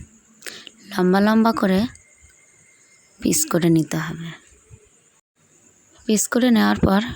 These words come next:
ম্যারিনেশনের মধ্যে প্রথমে কাঁচা লঙ্কা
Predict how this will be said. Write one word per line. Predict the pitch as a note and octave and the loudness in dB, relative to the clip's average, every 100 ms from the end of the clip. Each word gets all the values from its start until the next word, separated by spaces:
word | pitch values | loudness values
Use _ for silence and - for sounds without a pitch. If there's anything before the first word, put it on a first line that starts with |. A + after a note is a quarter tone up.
| - G#3 | -8 0
ম্যারিনেশনের | F#3+ F#3 F#3+ G3+ A3+ A#3 C4 - - _ A#3+ A3+ G#3+ | 2 4 4 2 2 2 0 -6 -20 _ 0 2 4
মধ্যে | G3+ G3 E3 F3 A#3 - _ _ _ - - - - | 2 0 0 0 -2 -4 _ _ _ -18 -18 -20 -4
প্রথমে | A3 A3+ A3+ A3+ | -2 2 2 2
কাঁচা | G3+ F#3 G3 | 2 0 2
লঙ্কা | G#3 G3+ F#3+ A3+ | 2 0 0 -2